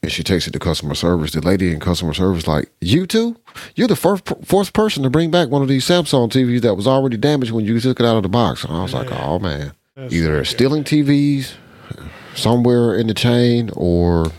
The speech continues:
Speaker 1: people are just really pissed that they can't buy a T V, so they're just flinging them.
Speaker 2: Right.
Speaker 1: Uh, she absolutely refuses to buy another one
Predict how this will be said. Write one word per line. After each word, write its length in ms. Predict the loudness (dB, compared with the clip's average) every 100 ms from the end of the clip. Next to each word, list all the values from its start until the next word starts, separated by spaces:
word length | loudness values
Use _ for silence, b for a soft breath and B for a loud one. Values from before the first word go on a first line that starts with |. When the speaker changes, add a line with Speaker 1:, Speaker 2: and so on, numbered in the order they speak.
| -2
Speaker 1:
people 280 | -2 0 0
are 60 |
just 240 | 0 -2 -4
really 400 | -2 0 2 0
pissed 320 | 0 -2 -2
that 100 | -2
they 140 | -2
can't 240 | 0 -2 0
buy 180 | 0 0
a 40 |
T 140 | 0 0
V, 120 | 0
so 160 | -2
they're 100 | -2 -2
just 180 | -4
flinging 260 | -2 -2 -2
them. 120 | -6 -14 _ B B B B B -12
Speaker 2:
Right. 220 | -8 -4
Speaker 1:
Uh, 320 | -2 -2 -4 -8 -16 -14 B B B _ _ -8
she 160 | 0 0
absolutely 460 | 0 -2 -2 0
refuses 400 | -2 0 0 0
to 80 | 0
buy 220 | 0 0
another 220 | 0 -2
one 340 | -2 -6 -10